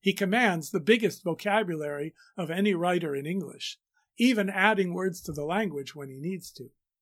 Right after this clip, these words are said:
More importantly, he puts words together to convey meaning in ways that are masterfully precise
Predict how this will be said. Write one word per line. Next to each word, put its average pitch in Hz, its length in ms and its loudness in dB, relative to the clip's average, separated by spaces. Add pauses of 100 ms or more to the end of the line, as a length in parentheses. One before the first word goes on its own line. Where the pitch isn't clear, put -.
(720)
More 247 220 6
importantly, 170 720 0 (300)
he 185 120 -2
puts - 420 -4
words 202 280 0
together 170 460 -2
to 156 160 -12
convey 175 500 -2
meaning 170 500 -4 (340)
in 170 180 -4
ways 214 440 2 (220)
that 170 100 -6
are 160 120 -6
masterfully 170 840 -4
precise - 760 -8